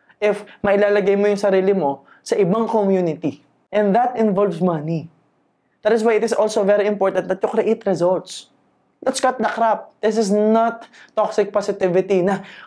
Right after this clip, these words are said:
pwede kang maging okay, hindi kailangan sabay-sabay. Let's cut the crap. Let's cut the bullshit.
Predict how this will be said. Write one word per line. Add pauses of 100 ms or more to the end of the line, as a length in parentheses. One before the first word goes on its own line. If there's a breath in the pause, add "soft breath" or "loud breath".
(160 loud breath)
pwede
kang
maging
okay,
hindi
kailangan
sabay-sabay. (400)
Let's
cut
the
crap.
Let's
cut
the
bullshit.